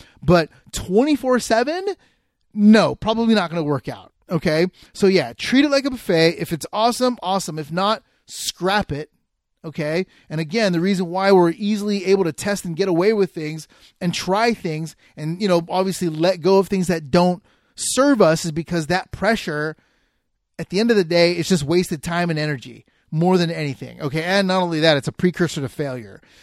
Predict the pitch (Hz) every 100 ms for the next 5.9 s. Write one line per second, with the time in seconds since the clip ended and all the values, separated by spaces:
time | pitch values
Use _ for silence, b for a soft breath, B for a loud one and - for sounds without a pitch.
0 | b - 143 143 160 160 190 196 214 175
1 | 190 202 196 208 208 190 175 170 151 131
2 | 151 170 147 127 170 165 170 147 156 147
3 | 123 135 131 175 214 214 175 185 190 180
4 | 175 - 180 190 190 - b b b b
5 | - 156 190 180 196 202 226 226 220